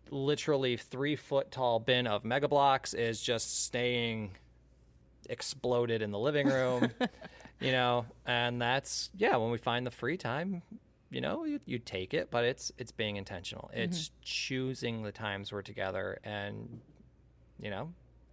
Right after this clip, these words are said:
Speaker 1: honestly, it works well. It's, it's getting to choose the other and not just, like, when the mood hits me.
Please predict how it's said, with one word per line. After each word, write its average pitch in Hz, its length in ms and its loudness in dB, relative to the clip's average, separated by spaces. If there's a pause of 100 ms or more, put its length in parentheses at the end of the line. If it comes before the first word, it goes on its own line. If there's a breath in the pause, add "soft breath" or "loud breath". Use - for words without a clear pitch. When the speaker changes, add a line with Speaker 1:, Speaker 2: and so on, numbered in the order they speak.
(340)
Speaker 1:
honestly, 254 400 -6
it 277 240 -8 (420)
works - 280 -10
well. 160 400 -6
It's, - 460 -8 (540 loud breath)
it's 117 220 -8
getting 120 320 0
to 131 120 -6
choose 120 640 -2
the 113 240 -2
other 92 600 -4
and 95 600 -4 (220)
not 98 300 -6
just, 104 260 -6
like, 104 240 0 (400 loud breath)
when 107 400 -6
the 120 80 -4
mood 135 400 -2
hits - 300 -6
me. 131 340 0